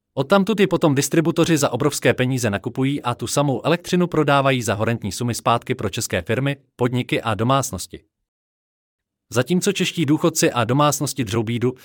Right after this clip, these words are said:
vláda schání miliony dělostřeleckých granátů pro Ukrajinu, což je další země, jejíž vedení opět podle plánu K G B a podle popisu Bezmenova provádí destrukci vlastního státu,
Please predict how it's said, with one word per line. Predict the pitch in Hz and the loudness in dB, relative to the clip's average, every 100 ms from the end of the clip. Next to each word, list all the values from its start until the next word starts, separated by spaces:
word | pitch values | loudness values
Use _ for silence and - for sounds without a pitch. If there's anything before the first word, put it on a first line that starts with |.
| _ - | _ -2
vláda | 120 147 143 | 2 2 2
schání | - 151 151 131 | 2 2 2 2
miliony | 135 147 156 151 | 2 2 2 0
dělostřeleckých | 139 160 - 156 143 - 98 | 0 0 0 -2 -2 -4 -6
granátů | 104 120 135 135 131 | 0 2 2 0 -2
pro | - 98 | -2 -4
Ukrajinu, | 131 139 135 120 131 - _ - | -2 2 2 2 -2 -8 _ -4
což | 196 - | -2 0
je | 113 | 2
další | 117 117 107 | 0 0 -2
země, | 110 139 139 135 _ | 0 0 0 -4 _
jejíž | 117 117 - | -2 -2 -2
vedení | 107 139 135 135 | 0 0 0 -4
opět | 131 165 - | -2 -2 0
podle | 151 110 | -2 0
plánu | - 131 135 | 2 2 0
K | 135 131 | 0 0
G | 117 120 | 2 2
B | 123 139 | 2 2
a | 127 110 | 0 -4
podle | 139 120 | -2 -2
popisu | 98 - 160 - | -2 -4 -2 -2
Bezmenova | 120 113 143 143 139 | -2 -2 0 0 0
provádí | 139 135 143 135 110 | 0 2 2 2 -2
destrukci | 110 - 160 - 151 | -4 -2 -4 0 0
vlastního | 123 117 113 101 | 0 0 -2 -2
státu, | - 120 123 123 | 0 0 0 -8